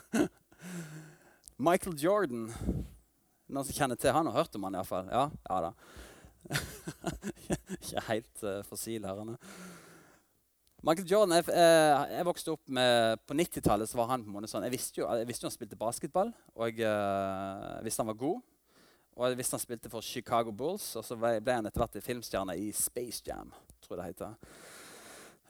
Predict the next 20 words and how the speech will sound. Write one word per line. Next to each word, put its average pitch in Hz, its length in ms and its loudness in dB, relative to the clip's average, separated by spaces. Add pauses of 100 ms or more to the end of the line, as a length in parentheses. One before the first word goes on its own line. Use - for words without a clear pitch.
(140)
Eh, 113 880 4 (920)
men 165 160 2
greia 180 160 8
er 208 80 8
den 196 160 8
at, 160 160 0 (540)
<laughs> 180 580 0
greia 175 300 8
er 160 100 6
den 170 160 4
at - 240 -6
han, 160 240 2
eh, 113 920 2
han 143 180 0
revolusjonerte 147 800 -2
sporten. 90 400 -12 (160)
Han 127 160 -4
var, 139 160 0
han 131 160 -2
ble, 143 100 6